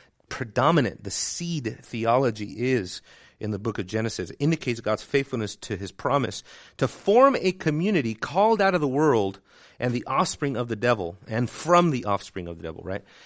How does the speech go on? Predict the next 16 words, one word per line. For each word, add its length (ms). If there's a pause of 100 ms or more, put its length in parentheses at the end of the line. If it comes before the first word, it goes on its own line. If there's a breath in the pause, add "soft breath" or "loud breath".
(160 loud breath)
This 200
community 400
can 160
be 120
traced 380
throughout 600
redemptive 460
history 400
and 120
into 240
the 120
new 160
covenant, 440 (240 loud breath)
not 240
by 120
bloodline, 640